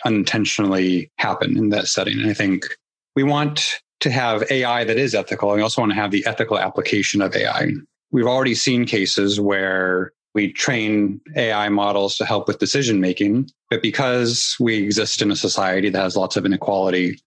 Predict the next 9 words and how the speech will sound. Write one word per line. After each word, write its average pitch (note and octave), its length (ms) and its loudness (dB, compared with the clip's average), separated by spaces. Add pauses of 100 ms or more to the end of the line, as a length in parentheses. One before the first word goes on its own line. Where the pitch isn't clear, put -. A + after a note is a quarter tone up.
(120)
those G#2 360 2
models, G#2+ 680 0
they G#2+ 80 0
are G#2 100 0
just - 400 -4 (260)
encapsulating A2+ 760 0
that F#2+ 120 0
in G2 80 0
inequality. A2 720 -2